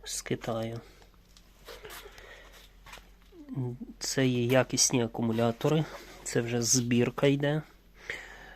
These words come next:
Е, це включатель всієї системи. Треба довше потримати, поки воно виключиться.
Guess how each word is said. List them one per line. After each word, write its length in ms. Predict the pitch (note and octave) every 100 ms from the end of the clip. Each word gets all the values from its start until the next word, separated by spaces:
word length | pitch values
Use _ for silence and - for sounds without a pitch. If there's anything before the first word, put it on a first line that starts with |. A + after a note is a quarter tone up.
| -
Е, 580 | B2 A#2+ A#2+ B2 B2 A#2+ -
це 380 | - C#3+ B2+ A2
включатель 960 | - - - C3 B2 - B2+ A2+ B2 A#2 - - - - - - - - - - - -
всієї 580 | - - B2+ B2+ C3 A#2+
системи. 800 | - - A2+ - - A#2 B2 C3+ - - - - - - - - _ - - -
Треба 340 | - A#2+ A#2+
довше 420 | A#2+ A#2+ A#2 - C3
потримати, 640 | - - - C3+ D3 - -
поки 220 | - B2
воно 220 | B2 A#2+
виключиться. 800 | B2+ B2 - C3+ - - -